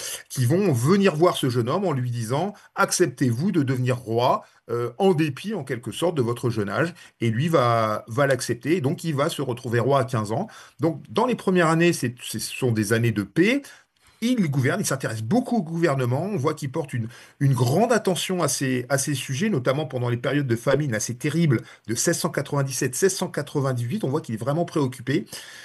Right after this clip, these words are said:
Et puis, un jour, en mars, euh, dix-sept cents, alors qu'il est à la chasse à l'ours, eh bien,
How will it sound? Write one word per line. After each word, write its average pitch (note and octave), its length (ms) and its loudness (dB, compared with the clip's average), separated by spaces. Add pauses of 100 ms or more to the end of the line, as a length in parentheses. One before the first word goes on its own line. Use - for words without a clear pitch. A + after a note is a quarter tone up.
(220)
Et A3 120 4
puis, A#3 480 2
un D#3+ 160 4
jour, D#3+ 380 4
en C3+ 120 2
mars, C#3 580 2 (540)
euh, B2 240 4
dix-sept B2 460 0
cents, A3 280 0
alors D3 280 0
qu'il C3+ 200 -8
est D3 220 0
à A#2 80 0
la A2+ 120 -4
chasse - 300 0
à C#3 80 4
l'ours, B2+ 420 2 (580)
eh C3+ 80 -2
bien, E3 420 -4